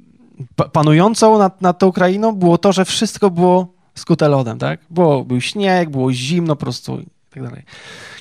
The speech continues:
Natomiast oznaką tego, że przychodzi król, Aslan, typ Jezusa, tak? Tylko typ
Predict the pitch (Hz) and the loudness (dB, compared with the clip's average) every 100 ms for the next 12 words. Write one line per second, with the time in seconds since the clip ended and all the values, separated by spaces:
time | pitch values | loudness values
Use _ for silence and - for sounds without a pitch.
0 | - - 143 175 233 214 147 123 - - | -20 -4 -2 2 4 4 4 0 -8 -20
1 | _ _ _ _ _ _ _ - 151 139 | _ _ _ _ _ _ _ -4 -2 0
2 | 226 247 175 151 202 139 123 117 143 139 | 0 2 2 2 2 2 0 0 0 -2
3 | - _ _ _ _ _ - 156 170 170 | -6 _ _ _ _ _ -6 -2 0 0
4 | 202 160 110 110 - - _ _ _ _ | -2 -2 -2 -6 -16 -20 _ _ _ _
5 | _ 147 143 131 110 120 _ _ _ _ | _ -6 -6 -6 -12 -14 _ _ _ _
6 | _ _ _ _ _ _ - 156 - - | _ _ _ _ _ _ -2 -2 -2 -18
7 | _ - 123 135 - 113 120 143 - 143 | _ -10 -6 -6 -8 -10 -12 -12 -10 -8
8 | 131 - _ - 135 | -8 -12 _ -6 -6